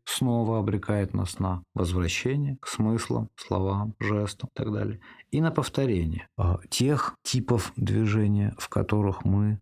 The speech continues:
всегда узнаем себя самих. И здесь мы с вами имеем дело с очень простым вопросом, да. Что за опыт этой самой предельной готовности?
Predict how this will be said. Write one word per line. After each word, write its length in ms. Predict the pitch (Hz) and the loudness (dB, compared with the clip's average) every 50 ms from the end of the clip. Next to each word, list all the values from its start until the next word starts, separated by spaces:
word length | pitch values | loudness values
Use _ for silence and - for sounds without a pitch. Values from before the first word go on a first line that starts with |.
| _ _ | _ _
всегда 520 | - - - - - 95 98 95 92 92 90 - | -8 -4 -4 -2 0 0 2 2 2 2 0 0
узнаем 540 | 104 101 92 95 95 92 87 82 80 78 76 | 0 0 2 2 2 2 2 2 2 0 0
себя 320 | - - 90 85 78 78 80 | -2 -2 -2 -2 -2 -2 -4
самих. 480 | - - 90 87 85 87 - - - - - | -4 -4 -2 -2 -4 -4 -8 -14 -12 -6 -2
И 460 | 113 120 123 127 127 127 120 - - - | -2 0 0 0 0 0 -2 -2 -4 -4
здесь 720 | 104 98 104 113 131 151 170 180 185 180 - - - - | -4 -2 -2 0 2 2 2 2 2 0 -2 -4 -6 -2
мы 320 | - 120 127 131 123 113 104 | 0 2 2 4 4 2 2
с 160 | - - - | 0 0 0
вами 480 | 117 131 143 143 139 143 143 139 131 - - - | 2 2 2 2 2 2 2 2 0 -2 -4 -2
имеем 600 | - 117 123 120 120 123 123 120 120 117 113 - - - - - | 0 2 2 4 4 4 4 4 4 2 0 -2 -4 -8 -6 -2
дело 680 | 110 98 107 117 123 123 120 117 113 113 110 - - - - | 0 2 2 4 4 4 4 4 4 4 2 0 -2 -6 -8
с 400 | - - - - - - - - 107 107 107 107 107 107 104 101 - | -6 -6 -4 -4 -4 -4 -2 0 0 2 2 2 2 2 0 0 0
очень 380 | - 127 - - - 123 123 123 | -2 -2 0 0 0 0 0 0
простым 720 | - - 113 113 104 - - - - 120 117 117 123 117 - | 2 2 4 4 2 0 -2 -2 0 0 2 2 2 0 0
вопросом, 680 | 113 98 104 101 - - 98 92 90 - - - 110 - | 2 2 2 2 2 2 0 0 0 -2 -6 -10 -10 -6
да. 320 | - 107 104 107 110 110 107 | -4 -2 -2 0 -2 -2 -4
Что 580 | - - - - - - 127 127 127 117 - - - | -4 -6 -6 -4 -2 0 0 2 2 0 0 -2 0
за 180 | 95 104 110 | 0 2 0
опыт 640 | - - 120 117 98 - - - - - - - - - | 0 0 0 0 0 -2 -6 -12 -14 -14 -14 -16 -6 -2
этой 240 | - 95 - - 92 | -2 -2 0 0 -2
самой 320 | - - 104 107 104 107 110 | 0 2 2 2 2 0 -2
предельной 560 | - - 101 98 95 104 95 95 95 95 98 101 | -2 -2 -2 0 0 0 0 0 0 0 0 0
готовности? 720 | 95 98 - - 110 107 104 107 110 107 - - - - | 0 0 0 0 -2 -2 -2 -2 -4 -6 -8 -12 -18 -20